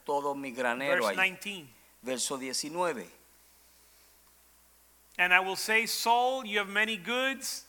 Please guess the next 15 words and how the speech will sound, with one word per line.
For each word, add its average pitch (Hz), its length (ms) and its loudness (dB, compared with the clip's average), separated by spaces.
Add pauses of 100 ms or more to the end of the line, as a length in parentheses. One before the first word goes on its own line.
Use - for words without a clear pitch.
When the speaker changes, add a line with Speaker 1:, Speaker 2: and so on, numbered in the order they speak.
(140)
Speaker 2:
Take 233 340 2
ease, 262 500 -4 (400)
eat 233 260 0
and 202 180 -6
drink 226 280 -4
and 208 120 -4
be 202 100 -4
merry." 175 340 0 (260)
Speaker 1:
Y 143 100 -6
diré, 143 340 2
"Alma, 156 580 2 (240)
muchos 147 680 -6 (180)
bienes 147 460 -4
tiene, 175 420 -6 (520)
guardaos 135 680 2